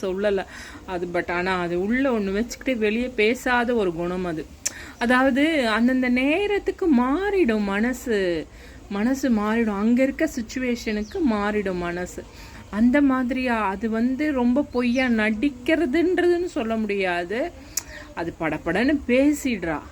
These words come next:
அப்புறமா அது நீங்களாம் என்ன பண்றீங்க? நீ மன்னிப்பு கேக்குறீங்க. அவளுக்கு அந்த இது போகணுமான்ற மாதிரி உட்கார்ந்துன்னு இருக்கா. அவள்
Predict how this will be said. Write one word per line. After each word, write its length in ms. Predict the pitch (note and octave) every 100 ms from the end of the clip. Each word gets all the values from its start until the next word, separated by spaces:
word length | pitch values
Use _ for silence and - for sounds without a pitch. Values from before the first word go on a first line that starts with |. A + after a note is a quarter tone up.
| -
அப்புறமா 720 | G#3 F#3+ - - G4 F#4 F#4+ F#4
அது 220 | C4 A#3+
நீங்களாம் 480 | A3+ C#4+ C#4+ D4 D#4+
என்ன 200 | A#3+ C4
பண்றீங்க? 580 | B3+ A3+ A3 G#3 G#3 G3+ - - -
நீ 120 | C4+
மன்னிப்பு 460 | D#4 C4 A#3+ D4 D4
கேக்குறீங்க. 540 | - A#3 G#3 G#3 G#3+ C4 C#4 - - -
அவளுக்கு 760 | - B3 A#3+ D#4 D#4 - G4 A4+
அந்த 720 | F4+ B3+ C#4 D4+ D#4 F#4 F4
இது 200 | C4 D4+ D4
போகணுமான்ற 1000 | C4+ C#4 C#4+ C#4 C4 C4 C4 B3 A#3 A3
மாதிரி 280 | A3+ C4+ B3+
உட்கார்ந்துன்னு 580 | G3 G#3+ G#3 G3+ F#3+ F3
இருக்கா. 360 | F3 - D3 -
அவள் 240 | E3+ E3